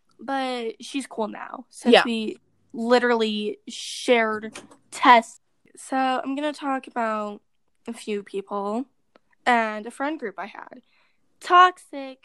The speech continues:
Speaker 1: people, bad people. I am so happy I don't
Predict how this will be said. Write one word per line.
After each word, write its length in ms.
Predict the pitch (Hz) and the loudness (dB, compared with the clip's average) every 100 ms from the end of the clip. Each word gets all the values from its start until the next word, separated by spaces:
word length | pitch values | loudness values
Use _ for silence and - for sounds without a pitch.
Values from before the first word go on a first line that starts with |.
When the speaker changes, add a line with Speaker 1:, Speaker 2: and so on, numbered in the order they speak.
| - | -18
Speaker 1:
people, 800 | - 277 - 233 226 220 226 240 _ - | -12 -10 -6 -6 -6 -8 -12 -16 _ 0
bad 440 | 302 311 311 302 | 2 2 0 -4
people. 800 | _ 277 262 254 254 240 233 240 _ _ _ _ _ _ _ | _ -14 -12 -10 -10 -10 -12 -16 _ _ _ _ _ _ _
I 680 | 269 269 262 262 262 262 262 - _ _ _ _ _ _ _ _ | -8 -6 -6 -10 -12 -14 -16 -20 _ _ _ _ _ _ _ _
am 160 | 214 202 | -14 -14
so 400 | - - 359 415 427 | -14 4 6 8 6
happy 420 | 330 311 311 294 | 4 4 -2 -4
I 120 | 269 | -4
don't 240 | 277 269 | -6 -10